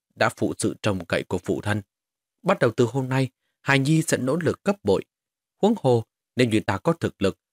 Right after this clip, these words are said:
người của Mạc gia và mấy tên trưởng lão đó còn dám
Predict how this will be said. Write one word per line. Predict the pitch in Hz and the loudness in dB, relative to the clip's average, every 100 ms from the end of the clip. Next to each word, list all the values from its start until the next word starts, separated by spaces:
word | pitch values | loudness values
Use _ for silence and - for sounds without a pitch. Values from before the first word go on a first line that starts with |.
| _ - | _ 0
người | 123 | 2
của | 123 113 | 4 2
Mạc | 107 113 - | 0 -4 -2
gia | 175 175 165 _ - | 0 0 -2 _ -4
và | 98 85 | -2 -2
mấy | 78 113 | 0 -2
tên | - 87 - | 0 -4 -4
trưởng | 87 - | -6 -2
lão | 85 107 | -4 0
đó | 127 196 _ _ - | 0 0 _ _ -2
còn | 147 | -2
dám | 135 180 | 0 -2